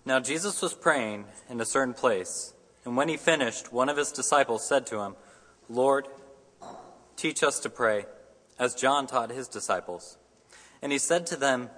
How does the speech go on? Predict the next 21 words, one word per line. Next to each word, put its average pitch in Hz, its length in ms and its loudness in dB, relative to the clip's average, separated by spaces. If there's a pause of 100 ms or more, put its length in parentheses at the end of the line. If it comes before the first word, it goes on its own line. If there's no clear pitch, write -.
(600)
"When 127 200 -2
you 175 120 -2
pray, 123 500 0 (540)
say, 98 480 0 (960)
'Father, 104 540 2 (1000)
hallowed 147 380 2
be 135 100 -4
your 131 160 -2
name. 98 400 -8 (1040)
Your 107 140 -4
kingdom 127 360 -6
come. 123 380 -4 (1040)
Give 120 200 -2
us 139 180 0
each 127 300 -4 (120)
our 117 140 -2
daily 113 300 2
bread, 104 340 -2 (1080)
and 117 100 -12
forgive 127 380 -2
us 92 360 -6